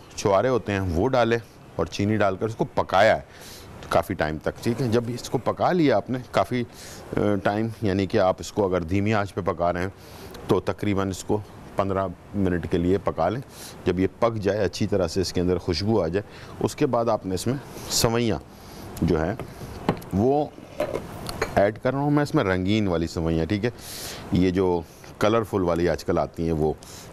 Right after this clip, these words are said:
ठीक है, इसको आपने डाल दिया। ठीक है, और इसको डालने के बाद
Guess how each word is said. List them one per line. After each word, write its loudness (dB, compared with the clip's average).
ठीक 0
है, 2
इसको 0
आपने 0
डाल 0
दिया। -2
ठीक 0
है, 0
और 0
इसको 0
डालने 0
के 0
बाद 2